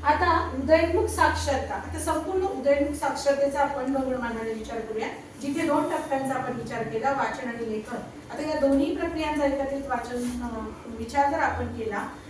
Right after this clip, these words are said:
तर यांना जर आपल्याला विकसित करायचं असेल तर आपल्याला कोणत्या गोष्टी महत्त्वाच्या आहेत, तर त्यामध्ये आभासी वाचन करण्यासाठी बालकांना प्रोत्साहित करायचं. आभासी म्हणजेच काय की एकतर आपण व्हर्च्युअल साहित्याचा वापर करू शकतो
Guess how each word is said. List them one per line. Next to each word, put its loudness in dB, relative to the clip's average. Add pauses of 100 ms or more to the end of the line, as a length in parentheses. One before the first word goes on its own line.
(160)
तर 2
यांना 4
जर 0
आपल्याला 0
विकसित -2
करायचं -4
असेल -6
तर -2
आपल्याला -2
कोणत्या 0
गोष्टी 2
महत्त्वाच्या 0
आहेत, -8 (360)
तर 0
त्यामध्ये 2 (280)
आभासी 2
वाचन 4
करण्यासाठी 0
बालकांना -4 (180)
प्रोत्साहित 2
करायचं. -8
आभासी 4
म्हणजेच 0
काय 4 (300)
की 2
एकतर 0
आपण 6
व्हर्च्युअल 2
साहित्याचा 0
वापर 0
करू -4
शकतो -8